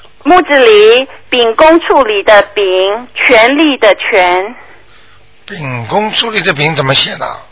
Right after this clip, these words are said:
Speaker 2: 我一下子。
Speaker 1: 啊，秉公处理一个和，然后下面，呃，这应该怎么讲？呃，一个，呃，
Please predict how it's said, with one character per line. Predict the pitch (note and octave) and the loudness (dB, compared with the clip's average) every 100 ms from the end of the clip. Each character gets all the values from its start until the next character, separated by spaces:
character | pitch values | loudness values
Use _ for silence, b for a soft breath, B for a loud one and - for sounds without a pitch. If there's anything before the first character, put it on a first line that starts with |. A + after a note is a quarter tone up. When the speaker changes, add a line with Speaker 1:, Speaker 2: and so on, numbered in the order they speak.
| - | -8
Speaker 2:
我 | C#3+ | -6
一 | |
下 | E3+ - | -2 2
子。 | C4 | 4
Speaker 1:
啊， | B3+ C4 C4 D4 - B B B B - | 4 4 4 4 0 B B B B -2
秉 | C4 C#4 | -2 2
公 | E4+ F#4+ | 2 4
处 | F#4 | 2
理 | C4+ - | 0 0
一 | D#4 | -4
个 | C#4+ D4 | 2 4
和， | C4 B3 - - - - - G#3+ G#3 G#3 A#3+ E4 - B B B B - - | 6 4 2 -4 -4 -6 -2 2 4 6 6 4 0 B B B B -16 0
然 | A#3+ | 2
后 | D4 C4+ C4+ | 4 4 2
下 | D4+ C4+ | 2 2
面， | C#4 B3+ A3 - | 2 2 0 0
呃， | G#3 G3+ G3 G#3 - - | 2 4 2 -2 -18 -8
这 | A3+ | -6
应 | G#3+ | -4
该 | G#3+ A3 | -4 -4
怎 | F#3 | -4
么 | F3 F#3 | -8 -6
讲？ | F3+ G3+ - - - B B B B - - | -6 -6 -14 -20 -20 B B B B -20 -6
呃， | G3+ G3+ G3 | -2 0 0
一 | - | -2
个， | C#4 | 0
呃， | C#4 - - - - - - | -2 -2 -18 -20 -20 -18 -10